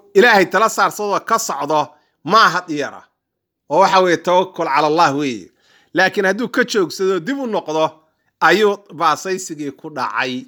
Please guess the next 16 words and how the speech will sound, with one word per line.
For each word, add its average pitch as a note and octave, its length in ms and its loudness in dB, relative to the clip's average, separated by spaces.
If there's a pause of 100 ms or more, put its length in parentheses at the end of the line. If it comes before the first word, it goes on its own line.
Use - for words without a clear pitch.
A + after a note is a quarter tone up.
(160)
Taas E3+ 380 2
weeye E3 280 0
macnaha D3 380 0
loo B2 220 -4
jeedaa. A2+ 540 -4 (360)
Mhm. A2 320 -12 (960)
Calaa A#3 180 4
kulli A#3 140 2
xaal, G3 180 4
khulaasatul F#3+ 560 -2
qowl. D3+ 380 -2 (560)
Axaadiistan F3+ 760 0
oo E3+ 120 -2
dhan E3+ 200 -8
baabkan F#3+ 760 0
sheikhu F#3+ 720 -4